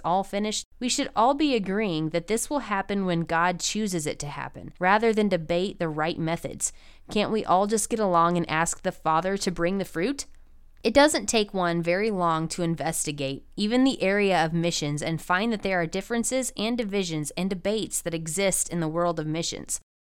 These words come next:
However, there are some principles that are not up for debate. Perhaps we really could all just get along. Perhaps we really could just focus on the principles that unite us.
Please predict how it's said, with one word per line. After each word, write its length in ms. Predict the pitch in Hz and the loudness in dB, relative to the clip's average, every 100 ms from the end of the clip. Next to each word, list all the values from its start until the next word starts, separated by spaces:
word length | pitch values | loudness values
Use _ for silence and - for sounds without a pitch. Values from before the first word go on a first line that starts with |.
| _ _ - | _ _ 4
However, 480 | 214 196 156 143 156 | 6 6 4 0 -2
there 220 | 175 180 | 0 2
are 40 | 175 | 2
some 280 | - 254 277 | 4 4 4
principles 580 | 285 277 277 294 277 | 4 2 0 0 0
that 120 | 226 208 | 0 0
are 80 | |
not 340 | 190 214 302 - | 0 2 2 2
up 140 | - | -2
for 160 | - 156 | -2 -4
debate. 360 | 147 143 135 - _ _ _ _ _ | -4 -6 -8 -12 _ _ _ _ _
Perhaps 480 | 226 220 285 320 - | 2 4 4 4 2
we 140 | 311 | 0
really 340 | 202 220 277 233 | 2 0 0 0
could 200 | 208 - | -2 0
all 220 | 185 233 | 2 2
just 260 | 233 226 - | 0 -4 -2
get 120 | 247 | 0
along. 360 | 208 202 233 - _ _ - | 0 2 0 -2 _ _ -10
Perhaps 560 | - 175 214 254 254 - | -4 -2 2 2 2 -4
we 140 | 220 | -2
really 280 | 202 240 240 | 0 0 0
could 400 | 208 277 240 175 | 0 2 4 4
just 300 | 175 - - | 0 -4 -2
focus 380 | 226 247 269 - | -2 0 -2 -2
on 100 | 190 | -2
the 80 | 160 | -4
principles 600 | - 196 233 226 254 196 | -2 -2 -2 0 0 0
that 100 | 185 | -4
unite 380 | 175 175 190 185 | -2 0 0 -2
us. 260 | - - | -4 -4